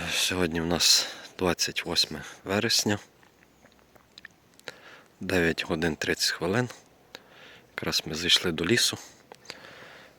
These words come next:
І вже навіть встигли знайти двох грибків. Грибки поїджені. Не знаю, розраховуємо на якийсь результат, але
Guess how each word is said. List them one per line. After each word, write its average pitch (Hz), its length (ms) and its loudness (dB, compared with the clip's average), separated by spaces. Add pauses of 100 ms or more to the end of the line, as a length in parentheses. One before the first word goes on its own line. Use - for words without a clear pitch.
І 85 40 -16
вже 95 220 -2
навіть 98 260 2
встигли 95 380 2
знайти 90 360 0
двох 85 240 0
грибків. - 400 -4 (1900)
Грибки - 480 -4
поїджені. 117 680 -4 (4000)
Не 95 220 0
знаю, 82 340 4 (540)
розраховуємо 85 680 2
на 80 80 -2
якийсь - 380 0
результат, 85 560 2
але 78 220 -4